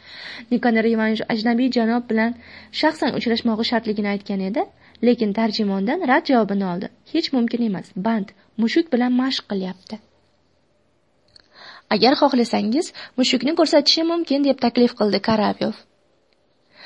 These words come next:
Bu safar endi taklifni Nikanor Ivanovich rad etdi, lekin shu payt tarjimon raisga nihoyatda qiziqarli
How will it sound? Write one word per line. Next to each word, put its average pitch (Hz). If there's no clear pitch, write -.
Bu 277
safar 359
endi 247
taklifni 247
Nikanor 233
Ivanovich 285
rad 226
etdi, -
lekin 226
shu 247
payt 220
tarjimon 214
raisga 254
nihoyatda 392
qiziqarli 226